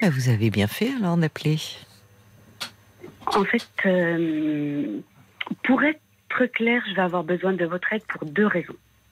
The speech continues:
Speaker 2: La première, c'est une histoire qui a plus de trente-deux ans. La deuxième, c'est que j'ai eu un grave accident avec un traumatisme crânien et que je peux me perdre.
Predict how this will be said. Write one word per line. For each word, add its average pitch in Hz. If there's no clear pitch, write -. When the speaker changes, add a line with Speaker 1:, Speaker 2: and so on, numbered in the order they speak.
Speaker 2:
La 220
première, 226
c'est -
une 185
histoire 214
qui -
a 175
plus -
de -
trente-deux 170
ans. 127
La 190
deuxième, 202
c'est 202
que -
j'ai 180
eu 165
un 156
grave 190
accident 190
avec 180
un 170
traumatisme 208
crânien 185
et 208
que -
je -
peux -
me 233
perdre. -